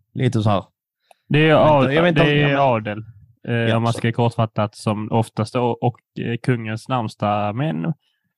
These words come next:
Speaker 2: eller folk som är närmast kungen, är ju of-, oftast också adel, och därför är det bra för dem om kungen får lov att välja vem som bestämmer, för då är det största sannolikt att det blir dem.
Speaker 1: Ja, precis. Så att de vill behålla kungen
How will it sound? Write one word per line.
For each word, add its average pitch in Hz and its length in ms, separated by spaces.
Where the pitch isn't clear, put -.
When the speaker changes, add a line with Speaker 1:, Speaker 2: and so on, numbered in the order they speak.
Speaker 2:
eller 113 200
folk 110 240
som 104 200
är 104 80
närmast 110 560
kungen, 135 400
är 120 100
ju 104 120
of-, 110 220
oftast 95 360
också - 320
adel, 110 500
och 107 140
därför 107 380
är 107 100
det 107 100
bra 165 240
för 160 140
dem 120 240
om 120 220
kungen 95 460
får 101 80
lov 85 360
att 98 160
välja 98 520
vem 90 160
som 95 180
bestämmer, 110 460
för - 60
då 104 200
är 104 200
det 107 100
största - 640
sannolikt 135 560
att 107 100
det 123 100
blir 90 180
dem. 90 240
Speaker 1:
Ja, - 100
precis. 104 480
Så - 140
att - 160
de 180 240
vill 160 240
behålla 101 500
kungen 98 480